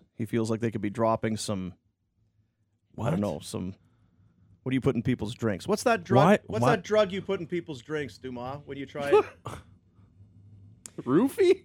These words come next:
Speaker 1: He doesn't, yeah, he figures someone's going to roofie him.
Speaker 2: <laughs> That's, but
Speaker 1: That's the one you use. Okay, thanks,
Speaker 2: that
Speaker 1: Dumas.
Speaker 2: doesn't even make sense.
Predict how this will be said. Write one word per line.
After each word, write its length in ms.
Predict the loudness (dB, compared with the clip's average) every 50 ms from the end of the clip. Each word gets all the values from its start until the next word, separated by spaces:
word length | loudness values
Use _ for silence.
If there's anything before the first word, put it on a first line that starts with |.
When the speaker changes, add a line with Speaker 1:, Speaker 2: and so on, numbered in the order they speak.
| 0 4
Speaker 1:
He 160 | 4 6 10
doesn't, 400 | 10 10 10 8 4 2 6 6
yeah, 220 | 6 8 10 10 10
he 80 | 8
figures 360 | 8 8 8 8 8 6 8
someone's 240 | 8 6 6 6 6
going 160 | 6 4 6
to 60 | 6 4
roofie 580 | 4 8 10 10 10 10 10 6 4 4 6
him. 340 | 6 6 6 4 4 2 -2 -4 -8 -10 -12
Speaker 2:
<laughs> 240 | -12 -14 -12 -4 0
That's, 280 | 2 2 2 2 4 4 4 2 0 -2 -10 -16 _ -20 -10
but 160 | -6 -6 -6 -6 -8 -16 _ _ _ _ _ _ _ _ _ 6
Speaker 1:
That's 200 | 6 6 6 4
the 60 | 2
one 140 | 2 2 2
you 100 | 2 0
use. 240 | 0 -2 -4 -2 -2
Okay, 300 | -4 0 2 2 2 2
thanks, 340 | 2 2 2 2 0 -2 -6
Speaker 2:
that 160 | -8 -6 0
Speaker 1:
Dumas. 160 | 0 0 0
Speaker 2:
doesn't 140 | 0 -4 -4
even 220 | -4 -4 -4 -6
make 200 | -6 -6 -8 -8 -10
sense. 760 | -20 -20 -12 -8 -6 -6 -4 -6 -8 -10 -14 -20 -20 -20 -20